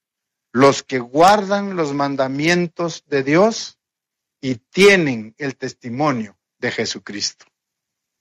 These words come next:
Vean este recorrido de la historia desde tiempos antiguos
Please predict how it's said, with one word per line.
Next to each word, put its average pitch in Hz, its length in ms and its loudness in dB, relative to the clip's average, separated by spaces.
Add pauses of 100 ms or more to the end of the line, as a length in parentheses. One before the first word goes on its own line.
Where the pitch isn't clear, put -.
(1300)
Vean 285 640 6
este 226 720 0
recorrido 202 920 4
de 233 100 2
la 202 100 4
historia 254 600 2
desde 208 300 2
tiempos 302 640 2
antiguos 247 680 2